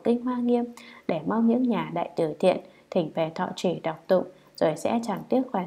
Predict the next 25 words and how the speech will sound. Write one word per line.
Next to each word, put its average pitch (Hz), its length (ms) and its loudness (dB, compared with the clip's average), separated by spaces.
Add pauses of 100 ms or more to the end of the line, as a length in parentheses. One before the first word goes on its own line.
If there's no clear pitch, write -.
tiền 160 240 0
lớn 165 240 -2
lao 247 200 -2 (140)
để 170 180 0
thành 156 180 -6
tựu 175 260 -2
hai 226 160 -2
việc 180 320 -2
lành 160 140 -8 (120)
ấy, 165 260 -2 (380)
thì 165 160 4
người 160 220 -2
chép 254 280 0
kẻ 185 200 0
thọ - 220 -2
trì 165 280 -4
đều 160 200 -6
thực 170 220 -4
hiện 185 220 2
được 165 240 -4
tài 160 240 -10
thí 165 220 -2
lẫn 226 160 0
pháp 254 320 -4
thí. 180 240 0